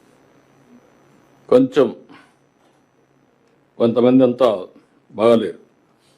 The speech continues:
Be clear. నేను చెప్పాలి కాబట్టి మీ అందరికీ చెప్తున్నాను. నెక్స్ట్ టైమ్ నుంచి నేను every month మీ కూడా చదివి వినిపిస్తాను. అందరం కూడా ఇక్కడ ఉండేది ఒక బాధ్యత తీసుకొని దీన్ని లాజికల్‌గా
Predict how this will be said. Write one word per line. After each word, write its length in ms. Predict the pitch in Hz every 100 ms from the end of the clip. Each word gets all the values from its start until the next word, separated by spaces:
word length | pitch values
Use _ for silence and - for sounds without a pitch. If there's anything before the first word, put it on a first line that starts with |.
| _ _ _ _ 101
Be 80 | 110 110
clear. 280 | 107 95 - - _
నేను 160 | 107 101 -
చెప్పాలి 300 | 104 120 120
కాబట్టి 180 | 120 113 113
మీ 40 | 110
అందరికీ 240 | 107 110 110
చెప్తున్నాను. 460 | - 110 104 107 - _ _ _ _ _ _ _ _ _ -
నెక్స్ట్ 180 | 107 104 120
టైమ్ 160 | 123
నుంచి 160 | 127 117 120
నేను 200 | 117 107 101 98 - -
every 240 | 113 123 127
month 200 | 123 123 123 113
మీ 80 | 123 127
కూడా 120 | 131 127
చదివి 180 | 117 113
వినిపిస్తాను. 500 | 101 95 - 78 - _ _ _ _ _ _ _ _ _ _ _ -
అందరం 360 | 117 131 147 143
కూడా 120 | 139 131
ఇక్కడ 160 | - 117
ఉండేది 340 | 120 127 123 143 208 - _ _ _ _ _ _ _ -
ఒక 100 | 90 92 101
బాధ్యత 440 | 113 131 143 139 127
తీసుకొని 480 | 127 131 123 120 131 - _ _ _ _ _ 113
దీన్ని 200 | 117 110
లాజికల్‌గా 500 | 110 120 127 127 123